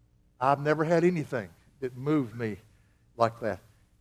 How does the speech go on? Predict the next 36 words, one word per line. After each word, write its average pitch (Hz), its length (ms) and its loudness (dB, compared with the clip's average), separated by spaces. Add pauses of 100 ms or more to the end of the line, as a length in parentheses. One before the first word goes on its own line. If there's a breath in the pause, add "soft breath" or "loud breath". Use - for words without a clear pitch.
(340)
If 120 180 -8
you're 175 180 8
not 175 420 2
li-, 175 200 6
going 165 320 2
to 165 100 4
live 160 380 4
under 160 160 0
the 143 100 0
grip 170 280 2
of 143 100 -4
sin, 180 380 2
then 156 100 0
first 208 260 2
of 165 80 -6
all, 156 140 4
you 165 80 -2
better 185 220 4
recognize 160 680 0
what 180 280 -2 (300)
happened 160 340 0
to 139 60 -8
you 143 120 -2
when 127 140 -8
you 127 80 -6
got 117 220 -4
saved. 104 300 -4 (880)
You're 147 180 0
a 117 40 0
biscuit 143 480 -4
for 117 60 -14
Jesus. 110 420 -12 (1000)
And 120 100 -10
then 147 220 0
recognize 139 680 2
that 127 120 -10